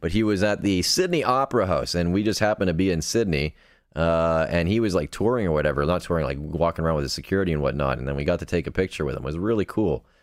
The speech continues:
Uh, Australia, I miss Australia. It seems like a lot of cool things happen in Australia. I still got a couple friends there. I've met a couple people, uh, because of the YouTube channels. Uh, shout out to Matt.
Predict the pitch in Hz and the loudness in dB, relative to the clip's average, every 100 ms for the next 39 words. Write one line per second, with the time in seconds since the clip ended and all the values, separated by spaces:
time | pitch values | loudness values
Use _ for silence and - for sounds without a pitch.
0 | _ _ - 73 - 71 - 127 120 101 | _ _ -4 -2 0 -4 0 0 2 2
1 | 95 123 131 107 - 87 69 67 143 147 | 2 2 0 -2 0 0 0 -2 0 2
2 | 110 120 120 95 127 120 - 113 - 107 | 2 2 0 -2 -2 0 0 0 2 0
3 | 107 87 76 - 76 69 62 - _ _ | 0 -2 -2 0 2 2 -2 -6 _ _
4 | _ _ _ _ _ - 80 - 135 131 | _ _ _ _ _ -6 -4 0 0 2
5 | 123 - 113 104 110 101 95 82 110 123 | 0 0 -2 2 0 2 2 2 0 2
6 | 113 98 98 98 92 90 - 80 78 76 | 0 0 0 2 2 2 2 2 2 0
7 | 78 104 90 87 131 107 82 87 78 65 | -2 0 2 0 0 -2 0 -2 -2 -4
8 | - _ _ _ _ 62 - 104 98 85 | -8 _ _ _ _ -4 0 0 0 0
9 | 80 104 87 - | 0 0 -2 -8